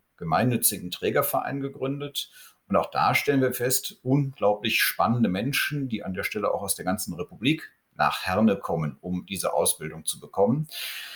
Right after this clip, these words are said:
Natürlich, kurz nachdem wir uns gegründet hatten und dort das Journalistenzentrum aufgebaut haben, mit sehr viel auch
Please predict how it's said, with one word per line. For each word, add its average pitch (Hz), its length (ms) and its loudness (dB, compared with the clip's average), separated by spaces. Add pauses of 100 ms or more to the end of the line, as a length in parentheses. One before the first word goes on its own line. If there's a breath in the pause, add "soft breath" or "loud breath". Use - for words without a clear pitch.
(500 loud breath)
Natürlich, 156 720 4 (140)
kurz 156 220 0
nachdem 143 240 2
wir 135 80 4
uns - 160 0
gegründet 131 720 2
hatten 110 420 2
und - 400 0
dort - 360 4
das - 180 -2
Journalistenzentrum 110 800 0
aufgebaut 90 720 2
haben, 87 280 0
mit 87 160 -6
sehr 123 440 4
viel 123 420 -2
auch - 240 0